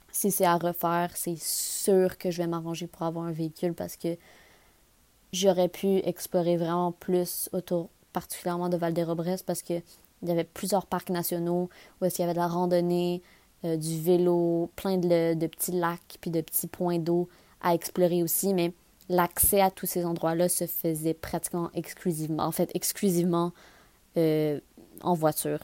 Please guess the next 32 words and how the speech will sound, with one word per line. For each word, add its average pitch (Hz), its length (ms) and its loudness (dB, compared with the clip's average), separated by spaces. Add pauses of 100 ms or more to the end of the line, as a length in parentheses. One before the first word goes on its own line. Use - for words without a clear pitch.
(100)
Donc, 165 280 -4 (1200)
incluant 202 280 2
la 165 140 2
plage 175 240 2
aussi, 175 240 -2
qui 175 100 -4
était 170 120 -2
à 165 80 -2
peu 160 120 -10
près - 220 -2
quarante-cinq, 170 580 -2 (160)
cinquante 170 380 -6
minutes 180 420 -2
de 165 300 0 (160)
route, 175 500 0 (140)
ce - 160 -8
qui 180 180 2
est 165 100 -2 (160)
très - 180 4
faisable 175 380 4
en 170 120 0
une 165 160 0
journée, 170 360 0 (340)
mais 170 120 0
moi, 170 120 0
j'ai - 120 -4
pas 160 140 -4
pu 165 100 -8
le 160 60 -10
faire 165 160 -2
parce - 220 -6
que, 156 280 -4